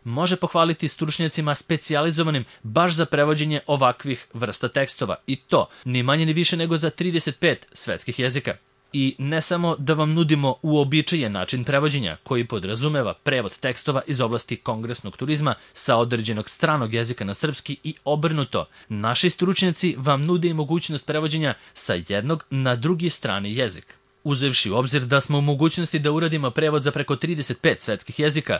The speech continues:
ne možemo ih pomenuti sve, već samo neki od njih. Tako, kod nas možete dobiti prevod ovakvih tekstova sa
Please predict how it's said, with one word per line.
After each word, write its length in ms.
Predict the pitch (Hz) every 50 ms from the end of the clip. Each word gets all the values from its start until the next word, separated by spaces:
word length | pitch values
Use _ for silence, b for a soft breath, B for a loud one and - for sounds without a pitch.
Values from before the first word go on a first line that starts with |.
| B B -
ne 260 | 131 127 131 139 143
možemo 400 | 147 151 156 139 160 151 151 151
ih 160 | 151 139 -
pomenuti 480 | - 160 139 120 110 107 104 - - 127
sve, 320 | - - 160 185 143 - - _ _ _ -
već 260 | 120 131 127 - -
samo 240 | - 170 175 175 165
neki 380 | 160 156 165 156 - - 170
od 80 | 160 156
njih. 240 | 160 135 90 - - - B B B B B B
Tako, 300 | - 135 131 - 147 139
kod 240 | - - 101 87 101
nas 240 | 143 165 156 -
možete 340 | 165 165 175 175 190 175 175
dobiti 300 | 160 175 175 180 - 165
prevod 320 | - - 175 185 170 160 -
ovakvih 440 | - 139 131 156 170 - - 147 -
tekstova 460 | - - 165 - - - 165 143 135
sa 260 | - - - 170 156